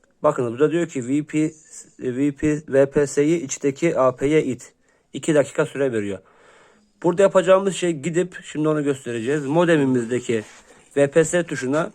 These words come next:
e, üç dört saniye süreli basılı tutacağız. Ve onu basılı tuttuktan sonra burada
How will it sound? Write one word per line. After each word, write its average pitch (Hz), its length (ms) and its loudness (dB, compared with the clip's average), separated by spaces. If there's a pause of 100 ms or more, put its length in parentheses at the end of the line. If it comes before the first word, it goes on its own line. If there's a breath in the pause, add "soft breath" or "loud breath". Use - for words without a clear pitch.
(520 soft breath)
e, 123 240 0
üç - 240 -4
dört 190 160 2
saniye 147 340 2
süreli 139 380 0
basılı 139 300 0
tutacağız. 131 560 -4 (460 soft breath)
Ve - 40 -4
onu 170 180 0
basılı 175 240 0
tuttuktan - 360 -2
sonra 156 400 -2
burada 170 460 2